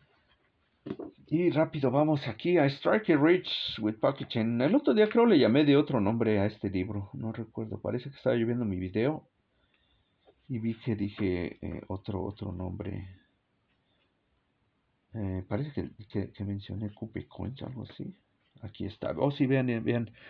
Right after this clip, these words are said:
Ahí está el Small Date. Entonces hay que, eh, identificarla. Mil novecientos setenta S. Low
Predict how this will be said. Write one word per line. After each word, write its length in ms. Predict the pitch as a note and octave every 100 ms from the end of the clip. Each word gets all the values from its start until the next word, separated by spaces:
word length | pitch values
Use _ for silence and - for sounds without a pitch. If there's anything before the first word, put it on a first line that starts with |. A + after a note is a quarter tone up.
| - -
Ahí 200 | A#2+ A#2+
está 360 | A#2+ B2+ A#2
el 340 | - G#2 G2+ G2+
Small 260 | - A2 B2
Date. 300 | D3 G#3 - - _ _ - _ -
Entonces 520 | G#2 A#2+ C3 A2 -
hay 180 | A2 A#2
que, 920 | A2+ B2 A#2+ B2 B2+ B2+ B2 B2 A#2+ -
eh, 300 | G#2+ A2+ -
identificarla. 1120 | A2+ G#2 G2+ G2+ G#2 G#2 - A#2 A#2+ A2 A2 - _ _ _ _ - D3
Mil 200 | B2 B2+
novecientos 840 | C3 G2+ G2+ A2 G#2+ G#2 G#2+ G#2+ G#2 - - - _ _ _ _ _ _ _ _ _ -
setenta 720 | G#2+ G2 - A2 G#2 A2 -
S. 640 | G#2+ G#2+ G#2+ - G2 G2+ - _ _ _ _ _ _ _ _ _ _ _ _ _ _ _ _ _ _ _ _ _ _ _ _ _ _ _ _ _ _ _ _ _ _ _ -
Low 340 | A2 A2 A2+